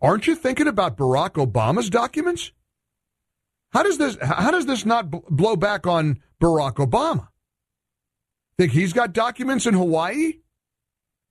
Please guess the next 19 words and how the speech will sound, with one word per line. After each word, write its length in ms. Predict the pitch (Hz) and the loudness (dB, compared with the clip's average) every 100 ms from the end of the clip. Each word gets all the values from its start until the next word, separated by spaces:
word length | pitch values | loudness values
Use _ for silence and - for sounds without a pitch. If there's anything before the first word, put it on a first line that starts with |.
| _ _ _ _ _ _ _ - | _ _ _ _ _ _ _ -2
Or 80 | 135 | 2
Martha's 480 | 139 196 - 214 120 | 2 2 0 0 2
Vineyard 400 | 160 226 285 262 | 0 0 0 2
or 100 | 156 | 2
wherever 540 | 160 202 208 190 160 _ _ _ _ _ _ _ - | 2 0 0 0 -2 _ _ _ _ _ _ _ -4
elegant, 560 | 170 202 185 214 214 - _ _ _ _ _ _ _ _ - | -2 0 0 -2 -4 -12 _ _ _ _ _ _ _ _ -2
luxurious 680 | 143 165 123 185 202 202 143 | 0 2 2 2 0 0 0
mansion 400 | 175 202 190 196 | -2 0 0 0
he's 180 | 196 160 | 2 0
living 300 | 196 220 220 | 0 0 -2
in 120 | 233 | -2
these 180 | 240 202 | -2 0
days? 340 | 233 285 - _ _ _ _ _ _ _ _ _ _ _ _ _ _ _ _ _ _ _ _ _ _ _ _ _ _ _ _ _ _ - | 0 -2 -8 _ _ _ _ _ _ _ _ _ _ _ _ _ _ _ _ _ _ _ _ _ _ _ _ _ _ _ _ _ _ -2
Eight 140 | 202 208 | 2 2
hundred 260 | 202 170 | 2 0
six 300 | - 190 - | 0 -4 -2
five 260 | 180 165 123 | -2 -2 0
five 260 | 160 147 | -2 0
Mike. 260 | 127 131 | 0 0